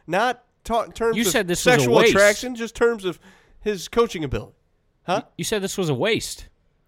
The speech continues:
Speaker 1: When?
Speaker 2: Last week.
Speaker 1: On
Speaker 2: You
Speaker 1: the
Speaker 2: said you
Speaker 1: pod?
Speaker 2: didn't want this to happen.
Speaker 1: I don't want it to happen.
Speaker 2: Why?
Speaker 1: Because
Speaker 2: Without Bruce Allen, this could be great.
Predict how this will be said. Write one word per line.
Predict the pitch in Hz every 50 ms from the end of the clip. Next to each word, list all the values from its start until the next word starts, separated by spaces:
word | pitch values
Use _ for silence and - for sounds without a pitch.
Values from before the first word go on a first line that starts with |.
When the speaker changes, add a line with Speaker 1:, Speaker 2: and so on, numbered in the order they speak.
| _ _ _ _ _ _ _ _ _ _
Speaker 1:
When? | - 131 160 160 117 95 - - _ _ _ _ _ _ _ -
Speaker 2:
Last | 165 175 170 - -
week. | 240 285 226 143 - - - - _ _ _ _ _ _ _
Speaker 1:
On | - 131
Speaker 2:
You | 165 156
Speaker 1:
the |
Speaker 2:
said | - -
you | 165
Speaker 1:
pod? | 190 175
Speaker 2:
didn't | 185 202 208
want | 208 214 208 -
this | 220 208 - -
to | 196 180
happen. | 208 233 262 - - 104 175
Speaker 1:
I | 180 190
don't | 151 214 220 226 208
want | 196 170 143
it | 120 -
to | 117 104
happen. | 101 101 - - - 151
Speaker 2:
Why? | 180 269 311 311 - 85 - - _ _ _ _ _ _ _ _
Speaker 1:
Because | - 226 - - 277 294 269
Speaker 2:
Without | 220 226 285 294 285 226
Bruce | 269 285 269 190 -
Allen, | 240 226 302 330 233 185 214 247 - _ _ _ _ _ _ _ _ _ _ _ _ _ _ _ _ _ _
this | - 311 -
could | - 254
be | 220 190
great. | 160 196 247 403 403 -